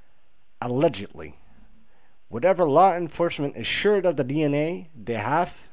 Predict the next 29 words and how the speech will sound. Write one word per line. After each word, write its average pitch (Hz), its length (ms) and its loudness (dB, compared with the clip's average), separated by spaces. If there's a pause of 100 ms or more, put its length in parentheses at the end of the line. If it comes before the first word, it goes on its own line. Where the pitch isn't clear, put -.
(160)
is 123 280 -6 (300)
definitely 180 580 0
the 127 300 -2
offender 156 640 -4 (100)
is 120 180 -8 (100)
unknown. 104 720 -6 (1500)
So - 180 0
it 139 180 0
could 175 180 2
be 147 100 -2
from 131 240 2
wild 127 340 4
animals, 170 580 -6 (100)
it 131 120 -10
could 147 140 -4
be 139 260 -8
from 120 500 -2 (260)
anything, 95 560 -4
it - 60 -18
could 131 120 -6
be 127 260 -2
even 123 220 -4
from 123 240 -4
a 104 40 -6
fish. - 420 -4 (3000)
So 185 260 4
we 151 280 2
just - 300 2
heard 113 380 0